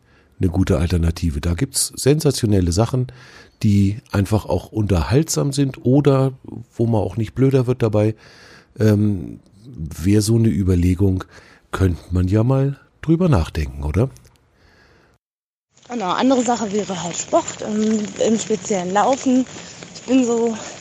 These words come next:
Speaker 2: ich hab vor neun Jahren, als ich meinen Freund kennengelernt hab, angefangen mit dem Laufen.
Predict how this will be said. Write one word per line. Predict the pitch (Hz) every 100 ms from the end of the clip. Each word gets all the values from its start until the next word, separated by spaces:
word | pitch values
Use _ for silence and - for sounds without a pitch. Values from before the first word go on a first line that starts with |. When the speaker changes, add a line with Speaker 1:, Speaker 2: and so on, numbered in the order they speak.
| - - -
Speaker 2:
ich | -
hab | 247
vor | - 214 208 208
neun | 233 330 311
Jahren, | 294 294 285
als | 220 -
ich | 220
meinen | 202
Freund | - 269 277
kennengelernt | 269 254 254 254 233
hab, | 247 - - - - - -
angefangen | - 247 254 - 254 247
mit | 240
dem | 240
Laufen. | 233 226 226 247